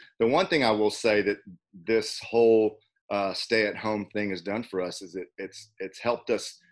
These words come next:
sit back and see what we were doing right and see what we're doing wrong. And, and maybe there wasn't anything wrong, but also seeing what else we can do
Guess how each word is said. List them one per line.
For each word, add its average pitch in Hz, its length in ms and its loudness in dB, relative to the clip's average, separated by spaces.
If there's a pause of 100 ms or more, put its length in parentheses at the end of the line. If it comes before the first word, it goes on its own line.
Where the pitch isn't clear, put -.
(140)
sit - 400 -2
back 104 300 -2 (560)
and 98 160 -8
see - 180 -4
what 120 160 0
we 110 120 -2
were 101 100 0
doing 101 480 -2 (240)
right 92 380 -2 (1000)
and 98 120 -10
see 120 160 -4
what 110 140 0
we're 107 60 -6
doing 98 320 -2
wrong. 120 420 -2
And, 110 180 -8
and 113 120 -2
maybe 135 200 2
there 120 120 4
wasn't 117 260 0
anything 104 260 -4
wrong, 107 380 -4 (360)
but 104 100 0
also 120 300 2
seeing 117 400 0
what 110 120 0 (100)
else 127 300 0
we 107 100 -2
can 95 200 -8
do 98 300 0